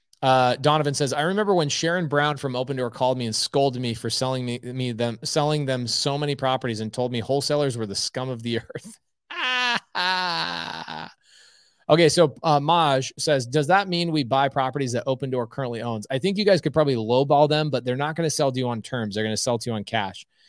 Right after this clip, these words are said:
You need to lowball them, lowball them, lowball them. Okay. Um, H-, Helen says, "Major sidetrack." Yeah, sometimes that's what happens,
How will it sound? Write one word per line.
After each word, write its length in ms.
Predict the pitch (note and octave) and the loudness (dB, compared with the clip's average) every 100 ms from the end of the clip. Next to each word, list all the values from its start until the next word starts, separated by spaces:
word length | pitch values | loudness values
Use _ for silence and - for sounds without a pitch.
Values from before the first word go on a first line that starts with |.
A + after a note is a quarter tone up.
| _ _ | _ _
You 140 | A#2+ D3 | -2 0
need 180 | D#3+ D3 | 2 2
to 100 | C#3 | 0
lowball 600 | A#2+ C#3+ D3 C3+ A#2 G#2+ | 4 6 6 8 6 6
them, 180 | G#2 | 0
lowball 480 | G#2 C3 C#3+ B2+ A2+ | 0 2 4 4 2
them, 160 | G#2+ G#2 | 0 -2
lowball 460 | A#2 C3 A#2 G2+ | 0 2 2 0
them. 300 | G2 A2+ F3 - _ _ - | -2 -6 -8 -12 _ _ -6
Okay. 240 | G#2+ C3 D3+ _ _ _ _ _ _ _ _ _ - - _ _ _ _ - | -2 -2 -6 _ _ _ _ _ _ _ _ _ -20 -20 _ _ _ _ -2
Um, 480 | B2+ B2+ B2 A#2+ A#2 _ - _ _ C3 | 2 2 2 0 -4 _ -20 _ _ -4
H-, 120 | C3+ - | -4 0
Helen 260 | C3 C#3 C3+ | 0 2 0
says, 180 | B2 | -2
"Major 320 | A2+ B2 B2+ B2 | 0 -2 0 -2
sidetrack." 560 | - A#2 A2+ G#2+ F#2+ | 0 0 -2 -4 -4
Yeah, 180 | D#3+ F#3 | -4 -4
sometimes 500 | D3+ D#3 D3+ D3+ C#3+ | -4 -6 -4 -4 -2
that's 180 | D3 - | -4 -4
what 80 | D3+ | -6
happens, 480 | D#3 A#2 F2+ - | -6 -8 -12 -16